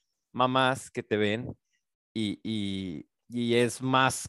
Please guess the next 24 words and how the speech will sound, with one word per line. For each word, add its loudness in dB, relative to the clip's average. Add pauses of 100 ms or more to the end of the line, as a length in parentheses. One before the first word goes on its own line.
o 0
sea, 2
trasciende, 0
¿no? -2
Lo, 2
lo, 2
lo, 2
lo -2
que -6
tú -2
haces 2
y -6
el -6
lugar. -6 (520)
Y -6
pues, -4 (340)
y 0
pues -4
de 4
Ray 6
también, 4
¿no? 0
<laughs> -8
Ni, -2